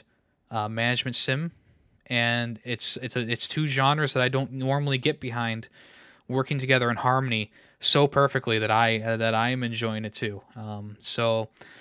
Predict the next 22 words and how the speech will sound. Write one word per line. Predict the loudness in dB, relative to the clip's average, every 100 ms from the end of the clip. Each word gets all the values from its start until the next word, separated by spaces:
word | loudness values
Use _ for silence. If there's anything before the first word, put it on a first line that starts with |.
| -20 _ _ _ _ _ _
yeah, | 0 2 2
check | 2 2 4
it. | 6
I | 6
would, | 8
I | 10 8
would | 6
suggest | 2 0 0 2
checking | 2 4
it, | 0
checking | 2 2 4
it | 6
out, | 6 6 2
and, | -2 2 4
um, | 4 4 -2 -10 -16 -14
you | -6
know, | -4 -4
obviously | 4 4 4 2 2 2 2 -2
put | -6 -2
a | 2
little | 2
star | 2 4 6 6 6 0